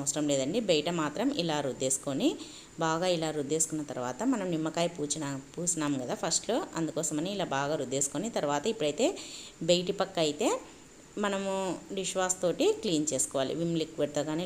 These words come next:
లేదంటే విమ్ సోప్‌తో కానీ. ఇలా నీట్‌గా రుద్దేసినామంటే ఒక రెండు మూడు నిమిషాలు నీట్‌గా అయిపోతుందండి. లోపలైతే ముందుగా మనం సబ్బు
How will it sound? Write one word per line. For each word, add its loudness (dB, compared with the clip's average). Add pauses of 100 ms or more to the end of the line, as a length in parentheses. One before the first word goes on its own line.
లేదంటే 2 (120)
విమ్ 2
సోప్‌తో 0 (120)
కానీ. 0 (540)
ఇలా 2
నీట్‌గా 2 (140)
రుద్దేసినామంటే 2
ఒక 2
రెండు 2
మూడు 2
నిమిషాలు 2 (540)
నీట్‌గా 0
అయిపోతుందండి. 2 (120)
లోపలైతే 4 (120)
ముందుగా 2
మనం 0 (340)
సబ్బు 0